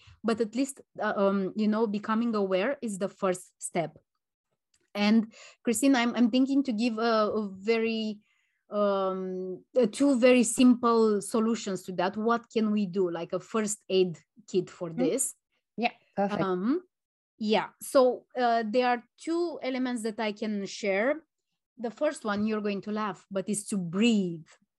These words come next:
Speaker 1: And there is a special way that helps us, uh, um, calm our elephant. And that is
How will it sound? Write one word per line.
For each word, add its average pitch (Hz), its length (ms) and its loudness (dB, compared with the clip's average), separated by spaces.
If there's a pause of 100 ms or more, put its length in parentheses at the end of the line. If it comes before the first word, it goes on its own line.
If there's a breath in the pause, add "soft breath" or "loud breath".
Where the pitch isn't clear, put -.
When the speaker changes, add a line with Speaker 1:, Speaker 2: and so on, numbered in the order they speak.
(160)
Speaker 1:
And 220 240 4
there 240 120 6
is 226 140 0
a 233 80 2
special 294 480 0
way 262 220 4
that 196 180 -4
helps 214 300 -4
us, 214 260 -6
uh, 196 320 6 (540 soft breath)
um, 180 540 0 (140)
calm 220 420 2
our 196 220 4
elephant. 185 640 0 (460 soft breath)
And 220 240 0
that 240 240 -2
is 269 240 -6